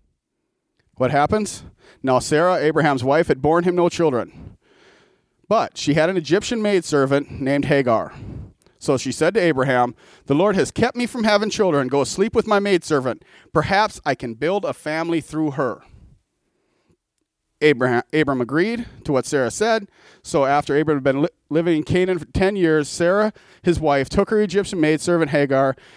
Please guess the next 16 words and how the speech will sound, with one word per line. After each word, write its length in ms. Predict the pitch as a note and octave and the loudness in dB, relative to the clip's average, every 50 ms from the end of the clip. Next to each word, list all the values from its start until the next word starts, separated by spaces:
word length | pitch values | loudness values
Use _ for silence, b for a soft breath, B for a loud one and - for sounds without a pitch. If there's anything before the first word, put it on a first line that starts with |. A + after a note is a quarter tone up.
| B B B | B B B
gave 180 | - E3 F#3 G#3 | 0 0 2 2
her 100 | A3+ G#3+ | 0 0
to 140 | - - A3+ | 0 0 0
her 80 | G#3+ G3 | 0 2
husband 360 | E3+ F3 F3 E3 F#3 G3 E3 | 2 0 0 2 0 -2 -2
to 80 | - C#3+ | -2 -2
be 140 | C#3 D#3 E3 | 0 0 0
his 120 | D#3+ C#3+ | 0 0
wife. 460 | B2+ C3 B2+ A2+ G2 - - - - B B B B B B _ _ - | 0 0 0 0 -2 -6 -10 -16 -14 B B B B B B _ _ -4
He 120 | - C#3+ | -4 -4
slept 320 | - - E3 E3+ E3+ - | -2 2 2 2 2 2
with 80 | F#3+ D#3 | 0 2
Hagar 340 | - E3+ D#3 D#3 D#3+ D#3 D3+ | 4 2 4 4 4 2 2
and 80 | C3+ | 2
she 140 | - - D#3+ | 0 -4 -2
conceived. 580 | - D3 C#3 - - C#3 B2 A2 F#2+ - - | -2 -4 -2 0 2 2 4 2 0 -2 -8